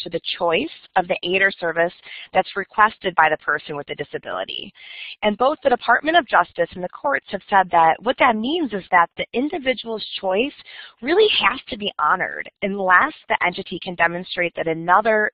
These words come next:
equally effective means of communication is available or providing that accommodation or that auxiliary aid or service would result in an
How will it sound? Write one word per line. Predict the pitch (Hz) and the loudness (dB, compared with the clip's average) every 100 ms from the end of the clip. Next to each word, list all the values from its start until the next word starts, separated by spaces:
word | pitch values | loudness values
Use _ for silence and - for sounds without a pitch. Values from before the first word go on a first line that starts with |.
| - | -6
equally | 262 - 277 285 269 | -10 -10 -6 -2 -2
effective | - 196 - 190 | -2 -4 -6 -10
means | 190 180 | -10 -6
of | 180 - | -6 -8
communication | 180 160 160 196 185 - | -12 -10 -8 -6 -6 -6
is | 156 160 | -8 -6
available | 160 190 190 165 147 143 _ - - - _ | 0 4 4 2 -6 -10 _ -20 -20 -20 _
or | 285 311 302 | 0 2 2
providing | - 247 220 214 262 247 175 170 | -2 0 4 4 4 2 -2 0
that | 160 | 0
accommodation | 156 - 160 160 156 151 160 | 0 -2 -2 -2 -4 -4 -4
or | 151 151 | -4 2
that | 156 | 4
auxiliary | 156 147 160 151 147 | 4 0 -2 -2 -2
aid | 151 | -4
or | 147 | -6
service | 151 147 151 151 _ - - - - | -6 -2 -2 -2 _ -20 -20 -16 -10
would | 196 | -2
result | 220 226 220 240 | 2 6 6 6
in | |
an | 220 | -2